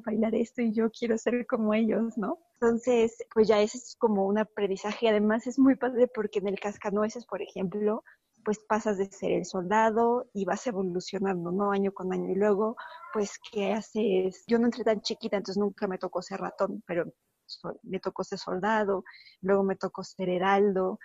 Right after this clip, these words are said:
Me acuerdo que hicieron audiciones para las claritas y me tocó ser clarita. Y luego, pues, ya, ya cuando entras a la compañía ya eres cuerpo de baile. Igual en Lago, en Lago también, pues, pasas del escenario de las princesas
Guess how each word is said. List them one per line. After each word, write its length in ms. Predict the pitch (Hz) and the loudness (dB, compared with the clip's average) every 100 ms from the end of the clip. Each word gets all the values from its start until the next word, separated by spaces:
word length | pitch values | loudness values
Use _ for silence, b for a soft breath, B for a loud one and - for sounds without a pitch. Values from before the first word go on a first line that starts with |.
| B B | B B
Me 80 | 190 | -6
acuerdo 320 | - 202 202 | -2 0 -2
que 140 | 208 151 | -4 -12
hicieron 280 | - 190 | -4 0
audiciones 540 | 202 190 196 196 190 - | 2 2 0 -2 -4 -6
para 200 | 196 208 | -10 -6
las 200 | 185 - | -6 -6
claritas 800 | - 185 214 220 214 196 190 - | -6 0 0 0 -2 -6 -6 -8
y 80 | 196 | -8
me 120 | 190 | -6
tocó 280 | 208 202 196 | -8 -8 -8
ser 220 | 196 196 | -6 -8
clarita. 720 | - 196 214 220 - 202 220 B B B B _ - | -4 -2 0 -2 -4 -6 -6 B B B B _ -6
Y 140 | 208 | 0
luego, 340 | 202 208 202 214 | 4 4 4 4
pues, 160 | 208 202 | 2 4
ya, 140 | 196 196 - | 4 2 0
ya 180 | 185 196 | -2 0
cuando 180 | 214 202 | 0 -2
entras 180 | 202 202 | -2 -4
a 40 | |
la 120 | 196 | -4
compañía 540 | - 185 196 190 196 185 180 | -4 -6 -4 -2 -2 -2 -2
ya 140 | 180 | -2
eres 300 | 175 180 180 | -2 -6 -10
cuerpo 360 | - 190 180 196 | -8 -8 -4 -4
de 80 | 180 | 2
baile. 260 | 208 214 - | 2 2 0
Igual 500 | 190 196 233 247 277 | 0 2 2 2 4
en 140 | 285 | 6
Lago, 340 | 277 302 254 | 6 4 2
en 140 | 202 202 | 2 0
Lago 220 | 240 247 | 0 0
también, 360 | 254 233 240 262 | 0 2 2 2
pues, 140 | 226 | -2
pasas 260 | - 214 220 | -10 -4 0
del 140 | 214 | 2
escenario 500 | 208 - 208 233 233 | 0 0 -2 2 4
de 100 | 240 | 4
las 200 | 226 220 | 2 -4
princesas 840 | - 208 190 226 220 - 247 453 | -6 -6 -4 -4 -4 -2 -2 -4